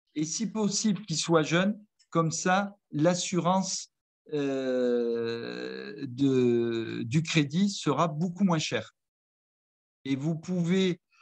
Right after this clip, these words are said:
euh, la négocier, qu'elle ne soit pas en totalité, également du prêt, hein, ça peut être qu'une partie. Moi, généralement, je négocie vingt pour cent quand je suis, euh, président d'une structure et que je me porte caution,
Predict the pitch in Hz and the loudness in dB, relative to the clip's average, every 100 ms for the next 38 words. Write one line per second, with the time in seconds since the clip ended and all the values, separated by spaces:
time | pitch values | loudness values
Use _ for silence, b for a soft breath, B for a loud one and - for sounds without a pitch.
0 | b _ 127 131 127 127 156 175 185 175 | b _ -4 0 2 4 4 4 2 0
1 | 175 220 214 175 - 165 160 202 185 - | 0 -2 -2 -4 2 2 2 0 -2 -2
2 | 208 196 190 170 160 - 123 _ _ _ | -2 0 0 0 -2 -6 -8 _ _ _
3 | 127 139 143 165 151 147 - 143 175 - | -10 -4 -2 0 -2 -6 -2 0 0 -6
4 | _ _ _ 147 - 151 - 156 170 - | _ _ _ -10 -4 -4 -2 0 0 2
5 | 180 175 175 - - 131 - _ _ _ | 2 4 2 0 -8 -12 -14 _ _ _
6 | 170 160 185 185 170 180 202 196 175 170 | -6 -4 -2 0 0 2 0 0 0 -2
7 | 156 165 - - 202 160 185 175 170 - | 0 0 0 2 2 2 -2 -2 -4 -6
8 | - 131 - _ _ _ _ 131 127 135 | -4 -4 -4 _ _ _ _ -12 -6 -6
9 | - - 156 151 127 120 104 143 127 139 | -6 -6 0 2 4 2 0 -4 -4 0
10 | 143 135 127 123 - 123 - 175 160 - | 0 0 -4 -6 -6 -6 0 2 2 0
11 | 143 151 147 131 127 123 139 139 - 127 | 2 4 4 4 4 2 0 -6 -4 -4
12 | - 147 175 190 | 0 2 2 0